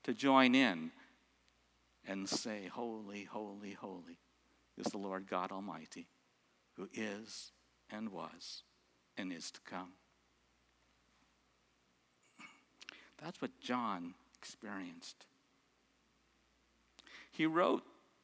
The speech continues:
the revelation of Jesus Christ at the end of his life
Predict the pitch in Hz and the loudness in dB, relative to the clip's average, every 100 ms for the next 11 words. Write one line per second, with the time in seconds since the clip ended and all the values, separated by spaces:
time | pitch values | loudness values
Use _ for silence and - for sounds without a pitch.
0 | _ _ _ _ _ _ _ _ _ _ | _ _ _ _ _ _ _ _ _ _
1 | - 135 139 151 147 139 151 156 143 92 | 0 6 10 10 12 10 10 6 4 6
2 | 127 127 123 - 123 113 123 - - - | 4 4 2 4 10 12 10 4 -2 -8
3 | - - _ _ _ _ _ _ - 85 | -14 -20 _ _ _ _ _ _ -10 2
4 | 98 127 123 117 117 110 92 90 - | 6 6 8 6 8 8 6 0 -10